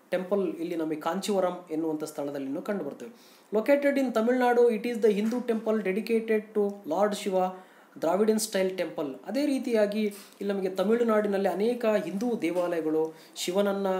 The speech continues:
ಶಿವನಿಗೆ ಸಂಬಂಧಪಟ್ಟಿರ್ತಕ್ಕಂಥ ದೇವಾಲಯಗಳು ನಮಗೆ ಕಂಡು ಬರ್ತವೆ. Stage fourth ನಂದಿವರ್ಮನ್ face ಅಂತ ಕರಿತೀವಿ. ಅಂದ್ರೆ ನಂದಿವರ್ಮನ ಒಂದು ಶೈಲಿಯ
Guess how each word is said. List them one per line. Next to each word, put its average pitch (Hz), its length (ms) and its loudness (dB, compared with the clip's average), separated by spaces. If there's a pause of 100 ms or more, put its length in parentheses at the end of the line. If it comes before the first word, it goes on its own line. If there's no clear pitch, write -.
(420)
ಶಿವನಿಗೆ 233 500 2
ಸಂಬಂಧಪಟ್ಟಿರ್ತಕ್ಕಂಥ 190 920 -4 (120)
ದೇವಾಲಯಗಳು 156 460 -2
ನಮಗೆ 139 260 -10
ಕಂಡು 208 240 -2
ಬರ್ತವೆ. 139 240 -6 (360)
Stage 254 320 2
fourth 254 520 4 (220)
ನಂದಿವರ್ಮನ್ 233 580 2
face 208 360 4
ಅಂತ 185 140 -4
ಕರಿತೀವಿ. 156 380 -4
ಅಂದ್ರೆ 220 160 -2
ನಂದಿವರ್ಮನ 214 540 2
ಒಂದು 185 300 0
ಶೈಲಿಯ 175 400 -4